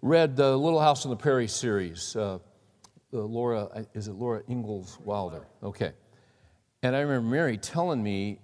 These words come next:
about the family, I think, moved to Illinois to have a farm. Her father really worked hard, uh, finally got a crop in, had a good first year, worked again, you know, was starting to get on his feet. He'd had a lot of setbacks, whatever he was doing before. And he had some hope,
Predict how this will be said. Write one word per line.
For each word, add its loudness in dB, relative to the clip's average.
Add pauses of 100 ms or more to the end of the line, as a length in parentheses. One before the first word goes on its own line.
(120)
about -4 (760)
the -18
family, -2
I -2
think, -4
moved -2
to -2
Illinois 0
to -4
have -4
a -14
farm. -4 (520)
Her -4
father 0
really -2
worked -2
hard, -2 (580)
uh, -4
finally -2
got 0
a -6
crop -2
in, -4
had -6
a -8
good -4
first -8
year, -2 (260)
worked 0
again, -2 (360)
you -2
know, -4
was -8
starting 2
to -6
get 2
on 0
his -4
feet. -2
He'd -4
had -2
a -6
lot 0
of -6
setbacks, -4
whatever -2
he -6
was -10
doing -6
before. -8
And -8
he -8
had -6
some -6
hope, -2